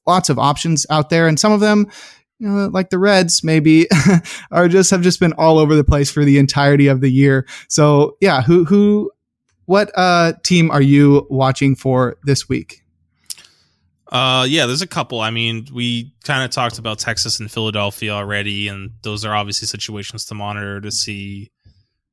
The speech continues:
Speaker 2: who kind of, you know, takes over, f-, who, who kind of runs away with the jobs there. But, um, some teams we didn't mention, and Minnesota, we've, I think we talked about every week so far on this podcast.
Speaker 1: Mm-hmm.
Speaker 2: Um,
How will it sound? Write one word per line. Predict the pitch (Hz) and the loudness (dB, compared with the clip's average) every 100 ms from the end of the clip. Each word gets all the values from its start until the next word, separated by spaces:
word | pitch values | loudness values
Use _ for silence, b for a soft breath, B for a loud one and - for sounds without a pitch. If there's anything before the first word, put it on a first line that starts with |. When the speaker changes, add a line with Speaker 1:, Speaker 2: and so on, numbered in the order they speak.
| _ _ | _ _
Speaker 2:
who | 117 110 110 107 104 104 - _ _ _ _ _ _ _ _ _ _ - | -6 -4 -4 -6 -8 -10 -16 _ _ _ _ _ _ _ _ _ _ -16
kind | - 117 107 104 | -8 -4 -4 -6
of, | 101 98 | -8 -8
you | 110 | -8
know, | 101 101 101 - | -8 -10 -12 -12
takes | 110 98 107 | -10 -6 -6
over, | 107 107 | -8 -10
f-, | - _ - | -14 _ -10
who, | 120 113 | -8 -8
who | 117 | -8
kind | 117 110 | -6 -6
of | 101 - _ _ - | -6 -12 _ _ -10
runs | 110 110 | -10 -8
away | 107 104 | -8 -8
with | 98 | -10
the | 110 | -12
jobs | 107 104 101 - | -8 -6 -8 -8
there. | 110 110 107 - _ | -4 -2 -4 -8 _
But, | 113 110 | -6 -4
um, | 107 107 107 | -2 -4 -6
some | - 117 | -8 -8
teams | 127 120 | -8 -6
we | 110 | -8
didn't | 123 110 | -8 -8
mention, | 107 110 110 107 107 b b b b b | -10 -8 -8 -8 -12 b b b b b
and | 104 104 139 _ - | -10 -10 -12 _ -10
Minnesota, | 120 127 120 - 123 117 113 | -4 -2 0 0 0 0 -2
we've, | 110 113 - _ - | -4 -10 -20 _ -10
I | 113 | -8
think | 113 107 | -8 -8
we | 113 | -8
talked | 110 101 107 | -8 -8 -8
about | 104 104 | -8 -8
every | 107 | -10
week | 104 123 127 | -10 -10 -8
so | - 120 | -6 -6
far | 113 120 | -6 -4
on | 117 | -4
this | 117 - | -4 -8
podcast. | - 117 117 120 113 147 135 | -6 -6 -6 -4 0 0 0
Speaker 1:
Mm-hmm. | 127 | -2
Speaker 2:
Um, | 104 104 104 104 | -6 -10 -12 -14